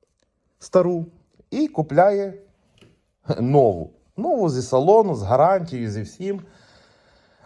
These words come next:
А я далі їжджу на тому Volkswagen Jetta. Ну, в мене не було грошей, щоб, е,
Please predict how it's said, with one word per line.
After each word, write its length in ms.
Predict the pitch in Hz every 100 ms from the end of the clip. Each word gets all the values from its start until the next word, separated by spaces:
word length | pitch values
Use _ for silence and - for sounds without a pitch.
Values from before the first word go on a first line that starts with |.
| -
А 120 | 156
я 240 | 175 330 403
далі 200 | 294 320 262
їжджу 380 | 233 262 220
на 340 | 208 180 180 170
тому 280 | 185 180 170
Volkswagen 420 | 160 180 180 151
Jetta. 320 | 127 185 185
Ну, 100 | 170
в 40 | 147
мене 200 | 175 170
не 100 | 165
було 260 | 160 147
грошей, 340 | 131 139 165 156
щоб, 240 | 131 120
е, 300 | 123 117